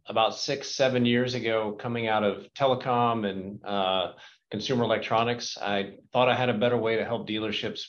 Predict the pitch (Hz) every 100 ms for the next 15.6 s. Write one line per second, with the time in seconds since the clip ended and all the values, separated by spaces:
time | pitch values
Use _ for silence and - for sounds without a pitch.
0 | _ 110 101 95 95 104 123 110 107 104
1 | 95 98 110 104 104 104 95 - 107 -
2 | 107 98 - - - _ _ 104 101 98
3 | 95 - 127 110 - - 113 110 110 104
4 | 104 104 110 110 113 107 101 107 95 92
5 | 92 - - 123 110 107 104 104 - 107
6 | 95 101 - 113 123 127 101 - 104 98
7 | - - _ _ _ _ _ - - 117
8 | 123 98 - - 131 123 123 120 117 110
9 | 110 123 127 - - - 127 123 - 131
10 | 120 110 143 120 104 123 127 123 95 -
11 | 104 101 98 95 135 120 127 139 143 135
12 | 147 165 165 _ _ _ _ 110 117 113
13 | 117 127 117 120 117 107 123 127 120 -
14 | - 117 120 117 117 117 104 104 110 117
15 | 110 104 123 117 110 104